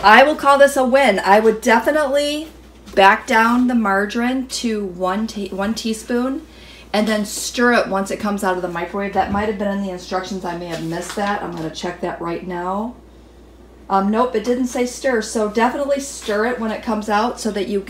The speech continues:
you mix up the butter and the marshmallow and then dump your Rice Krispies in. So, all right, so I'm gonna call this a win. Allison,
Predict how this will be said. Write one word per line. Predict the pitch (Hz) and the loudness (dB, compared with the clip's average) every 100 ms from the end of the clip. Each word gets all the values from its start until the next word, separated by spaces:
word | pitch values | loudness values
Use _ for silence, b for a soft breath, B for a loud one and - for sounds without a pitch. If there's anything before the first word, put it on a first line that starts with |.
| 185 | -6
you | 196 | -6
mix | 185 190 - | -2 -4 -4
up | 190 | -4
the | 190 | -4
butter | 190 180 190 185 | -2 0 2 0
and | 180 180 180 | -4 -6 -6
the | 185 175 175 180 196 B B B B | -8 -8 -8 -10 -12 B B B B
marshmallow | 190 202 220 - - 165 | 2 2 -2 -4 -4 -4
and | 175 | -6
then | 170 | -6
dump | 165 175 185 | -4 -4 -2
your | |
Rice | 175 175 | -4 -4
Krispies | - 185 - 170 160 | -4 -8 -6 -6 -6
in. | 131 - B B B | -6 -10 B B B
So, | - 285 180 B B | 4 6 6 B B
all | 254 | 6
right, | 311 - | 6 6
so | - 254 226 - | 0 0 0 2
I'm | 214 | 2
gonna | 247 269 | 4 0
call | 262 254 247 | 0 0 0
this | 262 262 | 0 -2
a | |
win. | 247 269 190 | -2 -2 -2
Allison, | 180 214 247 294 381 | 0 -2 -2 -6 -8